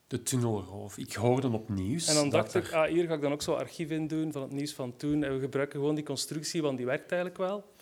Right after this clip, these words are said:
Speaker 2: En veel andere constructies worden ook altijd gestolen, dus waarom niet? Ehm, maar dan komen we opeens toch weer in de problemen, omdat het eigenlijk een soort onnodige complexiteit geeft. Want dan denk je ook,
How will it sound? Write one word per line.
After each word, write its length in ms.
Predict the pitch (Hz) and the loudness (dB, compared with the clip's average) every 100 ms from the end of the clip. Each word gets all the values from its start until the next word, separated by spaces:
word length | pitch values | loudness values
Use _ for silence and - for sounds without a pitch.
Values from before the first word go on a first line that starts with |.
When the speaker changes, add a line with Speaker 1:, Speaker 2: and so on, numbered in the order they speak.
| - - | -20 -12
Speaker 2:
En 140 | - 120 | -6 0
veel 180 | 139 131 | 0 2
andere 260 | 127 135 | 0 0
constructies 480 | 131 131 - 135 147 | -2 -6 -8 -6 -4
worden 240 | 120 113 113 | -4 -4 -4
ook 160 | 120 | -4
altijd 280 | 120 120 123 | -6 -6 -8
gestolen, 460 | - - - 123 127 | -8 -10 -8 -8 -8
dus 140 | 117 | -8
waarom 280 | 113 117 117 | -4 -4 -2
niet? 240 | 139 190 - - - - - | -4 -4 -10 -16 -12 -12 -6
Ehm, 600 | - 147 151 156 160 165 160 - - - | 2 6 8 8 6 4 0 -10 -14 2
maar 160 | 151 | 4
dan 300 | 160 214 233 - - _ _ _ _ - | 6 6 4 -4 -20 _ _ _ _ 2
komen 200 | 185 180 | 6 6
we 60 | 165 | 6
opeens 280 | 175 196 - | 4 4 4
toch 120 | 208 | 4
weer 100 | 214 | 6
in 80 | 196 | 4
de 80 | 170 | 2
problemen, 380 | 156 135 180 | 0 4 6
omdat 200 | 202 185 | 6 6
het 40 | 170 | 6
eigenlijk 280 | 170 170 165 | 6 6 4
een 80 | 165 | 4
soort 220 | 151 - | 2 0
onnodige 520 | - 175 175 185 175 | 4 8 8 6 2
complexiteit 720 | 170 165 156 - 135 165 190 214 | 2 2 2 -2 0 4 4 4
geeft. 360 | 214 202 202 | 2 2 4
Want 120 | 170 | 4
dan 100 | 156 | 4
denk 180 | 147 151 | 4 2
je 80 | - | 2
ook, 220 | 175 170 | 0 0